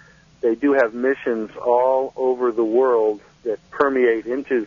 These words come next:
third world countries that really need support. I myself work on the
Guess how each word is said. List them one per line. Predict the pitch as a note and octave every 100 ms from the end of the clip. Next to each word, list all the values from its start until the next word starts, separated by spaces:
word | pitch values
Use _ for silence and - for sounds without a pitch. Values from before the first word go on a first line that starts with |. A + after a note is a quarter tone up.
| -
third | C3 B2
world | A#2 A2+ -
countries | C3+ A#2+ A#2+ A2
that | G#2 G2+
really | A#2+ A#2+ A#2
need | A2+ A2+ -
support. | - - C3 A2+ - _ - - - _ -
I | C#3
myself | B2+ - C3+ A#2+ -
work | C3 -
on | B2 A#2
the | A2+ A2